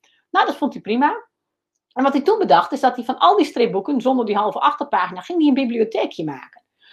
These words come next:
Dus hij maakte een, eh, een grote verzameling van Donald Ducks en stripboekjes thuis. En zijn vriendjes mochten, hoefden niet een Donald Duck voor twee gulden te kopen, of twee dollar, maar die mochten dus voor tien cent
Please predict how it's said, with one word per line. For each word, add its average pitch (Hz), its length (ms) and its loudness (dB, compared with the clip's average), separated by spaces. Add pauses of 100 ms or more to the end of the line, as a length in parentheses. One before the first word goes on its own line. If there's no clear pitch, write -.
(220)
Dus 226 120 -4
hij 294 140 6
maakte 302 320 6
een, 247 220 0
eh, 226 100 0
een 226 80 -2
grote 277 280 0
verzameling 254 540 2
van 196 100 -10
Donald 202 280 -2
Ducks 208 180 0
en 170 80 -12
stripboekjes 262 560 -8
thuis. 277 400 2 (320)
En 226 100 -4
zijn 240 160 2
vriendjes 466 420 2
mochten, 254 300 4
hoefden 294 220 2
niet 254 140 2
een 233 60 -2
Donald 220 300 0
Duck 220 160 2
voor 185 100 -12
twee 175 280 -6
gulden 214 260 0
te 165 100 -14
kopen, 247 420 2
of 190 80 -8
twee - 160 -16
dollar, 214 280 2
maar 208 100 -2
die 226 100 0
mochten 240 220 -2
dus - 100 -12
voor 277 140 -10
tien 381 200 0
cent 330 460 -2